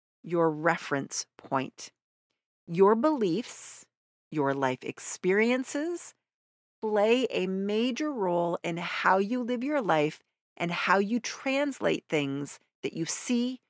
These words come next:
or that you hear. And of course, the same thing goes for everybody else. That's why it is incredibly beneficial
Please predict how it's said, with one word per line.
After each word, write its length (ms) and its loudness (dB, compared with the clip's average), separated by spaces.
or 220 2
that 160 0
you 160 -4
hear. 420 -6
And 120 -2
of 80 -10
course, 500 4
the 160 0
same 480 0
thing 240 0
goes 600 6
for 160 2
everybody 720 4
else. 500 -2
That's 640 2
why 580 4
it 160 0
is 280 2
incredibly 1000 -2
beneficial 920 2